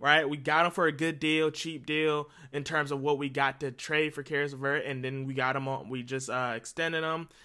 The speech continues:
Not too bad. A lot of people might question the money, but I don't think it's too bad, right? You got him locked in. You got him. He's understanding our system. He's growing with our system. He's been in the playoff with our system. And now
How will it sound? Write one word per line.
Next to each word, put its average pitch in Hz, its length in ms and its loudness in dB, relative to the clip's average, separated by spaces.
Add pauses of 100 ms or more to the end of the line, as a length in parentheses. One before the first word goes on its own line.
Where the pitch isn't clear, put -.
(220)
Not 196 260 2
too 196 180 -4
bad. 170 560 6
A 131 60 -4
lot 131 180 -2
of 139 80 -4
people 147 240 -6
might 143 360 -4 (160)
question 147 880 -4 (160)
the 151 80 -4
money, 139 440 -2 (380)
but 175 140 6
I 165 160 10
don't 170 180 2
think 151 180 -2
it's 143 140 -4
too 147 120 -10
bad, 110 300 -10
right? 135 340 0 (920)
You 185 100 2
got 202 220 8
him 208 100 4
locked 185 280 6
in. 180 440 4 (100)
You 147 120 -10
got 165 340 6
him. 160 280 0 (360)
He's 151 360 -6
understanding 170 600 2
our 156 120 2
system. 156 500 -2
He's 147 180 -6
growing 160 360 0
with 156 160 0
our 156 100 0
system. 139 600 -2 (420)
He's 139 220 -6
been 180 200 6
in 170 60 2
the 165 80 2
playoff 160 440 2
with 151 160 0
our 139 120 0
system. 135 480 -4
And 135 160 -2
now 170 460 6